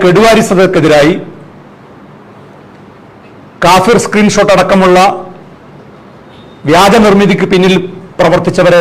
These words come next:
പിടികൂടാത്തതിനെതിരായി യൂത്ത് ലീഗ് നടത്തുന്ന ഒരു വലിയ യുവജന പ്രക്ഷോഭമാണ് ഈ വരുന്ന പത്തൊമ്പതാം തീയതി, സെപ്റ്റംബർ പത്തൊമ്പതിന് വ്യാഴാഴ്ച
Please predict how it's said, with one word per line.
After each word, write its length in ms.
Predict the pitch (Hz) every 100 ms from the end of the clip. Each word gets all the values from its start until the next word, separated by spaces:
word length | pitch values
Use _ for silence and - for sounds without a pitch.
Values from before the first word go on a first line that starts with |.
| 170
പിടികൂടാത്തതിനെതിരായി 1200 | 151 170 180 180 175 175 175 170 151 147 160 147 190 - - - - - - - - - - - - - - - - - - - - - - - - - - - - 180
യൂത്ത് 220 | 190 196
ലീഗ് 160 | 226 202
നടത്തുന്ന 320 | 180 180 190 185
ഒരു 80 | 175
വലിയ 240 | 170 190 185 - - - - - - - - - -
യുവജന 300 | 165 190 214 208
പ്രക്ഷോഭമാണ് 680 | 151 - 175 175 151 135 165 247 - - - - - - - - - - - - - - - - - - - - 160
ഈ 60 | 175
വരുന്ന 200 | 180 180 180
പത്തൊമ്പതാം 420 | 147 180 180 175
തീയതി, 240 | 156 131 120
സെപ്റ്റംബർ 360 | - - 185 185 160
പത്തൊമ്പതിന് 500 | - 170 156 147 175 - - - - - - - - - - - - - - - - -
വ്യാഴാഴ്ച 520 | 143 165 185 175 139